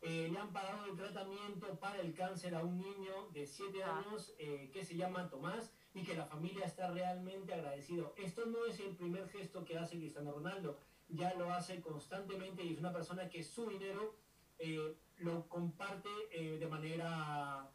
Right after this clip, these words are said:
Speaker 1: desinteresada y sin buscar fama ni publicidad, todo lo contrario, lo hace y lo que quiere es que todo se quede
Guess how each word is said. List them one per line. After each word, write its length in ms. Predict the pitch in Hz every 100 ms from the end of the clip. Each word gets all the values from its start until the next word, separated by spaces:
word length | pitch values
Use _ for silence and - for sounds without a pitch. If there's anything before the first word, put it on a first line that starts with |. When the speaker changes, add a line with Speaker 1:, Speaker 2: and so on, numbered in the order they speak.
| - -
Speaker 1:
desinteresada 880 | 170 214 220 180 160 143 180 185 208
y 120 | 233 185
sin 240 | - 214
buscar 460 | 190 - 202 190 170
fama 320 | 190 190 185
ni 140 | 180
publicidad, 640 | 170 180 180 165 160 170 170
todo 140 | 170
lo 80 | 170
contrario, 340 | 156 160 151
lo 180 | 156 160
hace 200 | 170 170
y 40 | 202
lo 100 | 170
que 100 | 143
quiere 160 | 160 165
es 80 |
que 120 | - 156
todo 260 | 170 175
se 140 | 160 147
quede 340 | 156 170 170